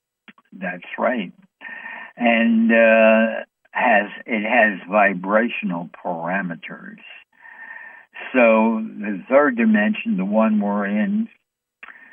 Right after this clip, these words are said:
the one that's causing the wars still, causing the suffering, goes up to a certain vibrational frequency and then it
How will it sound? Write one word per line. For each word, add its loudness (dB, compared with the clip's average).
the -10
one 2
that's -2
causing 2
the -2
wars -2
still, -8
causing -2
the -8
suffering, -2
goes 0
up 0
to -2
a -4
certain -2
vibrational -2
frequency -10
and -8
then -8
it -12